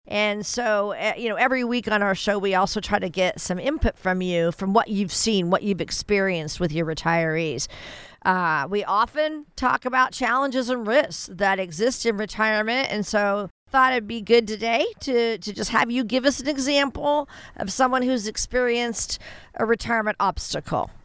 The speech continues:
We call it a financial fail. So tell us about it, please, Eric.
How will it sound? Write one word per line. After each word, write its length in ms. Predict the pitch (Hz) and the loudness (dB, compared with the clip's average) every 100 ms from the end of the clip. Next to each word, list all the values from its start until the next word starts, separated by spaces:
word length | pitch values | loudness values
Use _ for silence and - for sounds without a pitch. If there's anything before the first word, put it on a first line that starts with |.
| - | -8
We 180 | 185 202 | -2 -2
call 260 | 226 220 | 2 2
it 80 | 220 | 2
a 60 | 214 | -2
financial 480 | 214 208 185 180 196 | -4 -2 -2 0 -2
fail. 480 | - 127 - 143 165 | 0 -2 -2 -6 -8
So 540 | 165 202 180 160 147 123 | -6 0 2 2 0 -4
tell 200 | - 226 | 0 2
us 180 | 196 190 | 2 0
about 300 | 180 156 143 139 | -2 -2 -2 -2
it, 80 | |
please, 360 | - 165 139 151 | -4 -6 -4 -2
Eric. 380 | 135 135 - | 0 0 -4